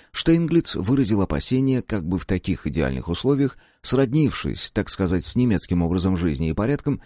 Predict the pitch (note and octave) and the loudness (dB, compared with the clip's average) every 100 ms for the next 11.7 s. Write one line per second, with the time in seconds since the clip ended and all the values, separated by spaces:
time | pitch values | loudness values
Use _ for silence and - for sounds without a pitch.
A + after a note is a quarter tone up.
0 | - _ C#3+ C3+ - D3 C#3 B2+ A#2+ A#2 | -18 _ 0 0 2 0 0 -2 0 0
1 | G#2+ G2 F2+ C2 C2 C#2 - D2 D#2 - | 0 0 0 -2 -2 -4 -2 -4 -4 0
2 | B2+ A#2 B1 - - _ _ - G#2+ - | 2 2 0 -6 -12 _ _ -4 -2 -2
3 | F2 - G#2 A2+ A2 F#2+ E2 D#2+ - F#2 | -6 -2 2 2 2 2 2 0 0 0
4 | A2 G#2 C#2+ A1 - - _ - F#2 B2+ | 2 0 -2 -6 -10 -18 _ -2 2 2
5 | C3 B2+ G2+ F2 F#2 G2 C3+ C3+ C3+ - | 2 4 4 2 2 2 2 2 0 -2
6 | - - C3 B2 A2 E2+ - - D2 C2 | -6 0 2 2 2 2 0 -8 -6 -2
7 | E2 A2 A#2 A2 - _ - - A#2 D3 | 0 0 -2 -8 -8 _ -2 2 2 0
8 | - D3 - A2 G2 F2+ D#2 E2+ - D#2 | 2 0 2 0 2 2 2 0 0 -4
9 | - B1+ - - - _ _ _ - B2 | -2 -8 -8 -14 -16 _ _ _ 0 0
10 | A#2 B2+ C3 C3+ B2+ C#3 A#2 C3+ B2+ G2+ | 2 2 4 2 2 0 2 0 0 0
11 | E2 - F2+ - G2 G2+ A#2 | 0 0 0 2 0 0 -4